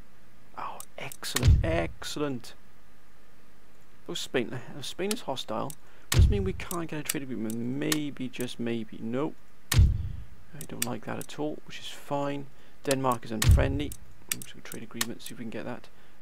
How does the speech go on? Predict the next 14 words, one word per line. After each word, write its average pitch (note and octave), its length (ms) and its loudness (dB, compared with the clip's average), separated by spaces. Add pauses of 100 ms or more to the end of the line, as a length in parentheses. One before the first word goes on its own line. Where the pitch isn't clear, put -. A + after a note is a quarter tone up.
(160)
Nope. B2+ 300 2 (1800)
Louisiana, C3 440 0
no A#2+ 100 2
point G#2 280 -4
there. A2+ 100 -2 (140)
Persia G3+ 340 -4
is F#3 80 -2
indifferent, D#3 480 0
but A#2 80 -2
that D#2+ 80 -2
doesn't C#3 240 10
mean D3+ 180 0
we - 100 -4
can't. - 540 -2